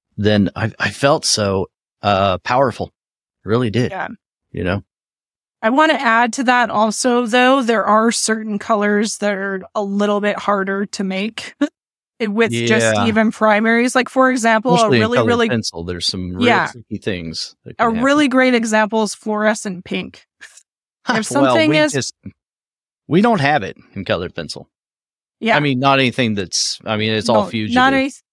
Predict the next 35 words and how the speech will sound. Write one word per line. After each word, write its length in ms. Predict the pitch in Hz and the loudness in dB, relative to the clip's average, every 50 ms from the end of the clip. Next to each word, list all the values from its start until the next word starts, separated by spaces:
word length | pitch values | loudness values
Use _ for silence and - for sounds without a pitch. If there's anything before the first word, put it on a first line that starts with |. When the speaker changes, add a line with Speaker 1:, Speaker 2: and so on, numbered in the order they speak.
| _ _ | _ _
Speaker 2:
well, 240 | - 240 240 233 233 | -4 0 0 2 2
not, 240 | 226 233 240 254 214 | 2 2 2 0 0
yeah, 280 | 240 233 220 196 185 196 | 2 2 2 4 2 0
nothing 320 | 196 214 240 - 285 262 226 | 0 -2 -2 0 0 0 0
that's 180 | 220 - - | 0 -2 0
light 260 | 208 208 208 202 196 | 0 0 0 0 -2
fast, 360 | - - - - - - - _ | -6 -4 -4 -4 -4 -8 -8 _
but 120 | 220 214 | -6 -4
Speaker 1:
Yeah. 100 | 190 180 | -4 0
Speaker 2:
that, 240 | - 247 247 226 208 | 2 2 0 0 0
but 120 | - 226 214 | -4 0 2
that's 220 | 254 247 240 - | 2 0 2 -2
a 60 | 320 | -2
great 220 | 226 240 240 233 220 | 0 2 2 2 2
example. 520 | 208 214 202 202 208 202 _ 202 180 180 | 0 0 0 0 0 0 _ -6 -6 -4
Like, 180 | 190 185 185 190 | -4 -4 -6 -6
so 320 | - - 240 233 220 220 214 | -4 0 2 2 2 2 0
Speaker 1:
Right, 240 | 165 165 175 156 - _ - | -4 -8 -10 -10 -12 _ -4
Speaker 2:
if 140 | 226 220 | -4 -2
Speaker 1:
that 20 | - | -2
Speaker 2:
you're 100 | 311 330 | -2 -4
Speaker 1:
is. 100 | - - | -2 -2
Speaker 2:
sitting 240 | 349 349 349 370 339 | -2 0 2 2 2
there 180 | 320 320 302 262 | 2 2 2 2
listening 460 | 262 277 285 - - 302 277 269 254 | 2 2 0 0 0 0 2 2 2
right 180 | 247 247 226 | 2 0 2
now 160 | 226 233 233 240 | 2 2 2 2
and 100 | 233 233 | 2 2
you're 140 | 233 233 | 2 2
like, 220 | 240 240 240 - - | 2 0 -2 -2 0
"Well, 160 | 349 359 339 | -2 0 2
what 160 | 359 381 381 | 2 2 2
about 380 | 381 359 330 392 403 392 294 - | 2 2 2 2 0 0 0 0
this 260 | 392 370 403 - - | 0 0 0 -2 -6
color?" 320 | - 370 _ _ - - | -14 -14 _ _ -4 -4